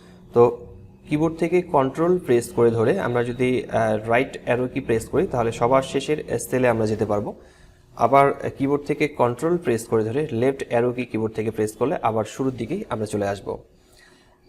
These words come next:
ডাউন অ্যারো কি প্রেস করে আমরা সাধারণত নিচের দিকে নামতে পারবো, আবার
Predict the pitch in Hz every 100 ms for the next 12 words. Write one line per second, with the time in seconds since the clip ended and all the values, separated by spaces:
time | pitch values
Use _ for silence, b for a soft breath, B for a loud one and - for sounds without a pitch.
0 | 120 120 156 185 160 160 156 156 147 143
1 | - 165 143 127 135 127 127 131 117 123
2 | 123 127 127 123 127 127 180 214 131 110
3 | 113 110 110 110